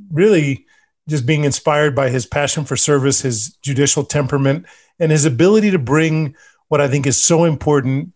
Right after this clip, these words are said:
when it comes to elected office and public service.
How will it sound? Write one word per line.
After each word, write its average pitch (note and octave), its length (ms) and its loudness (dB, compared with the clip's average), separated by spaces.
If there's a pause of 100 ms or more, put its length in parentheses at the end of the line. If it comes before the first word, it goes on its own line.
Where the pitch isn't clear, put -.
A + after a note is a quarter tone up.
(120)
when C#3+ 140 -2
it C3 80 -4
comes C3+ 240 -2
to - 100 0
elected C3 420 0
office C3 540 -2
and C3 220 -10
public B2 280 -6
service. D3+ 540 0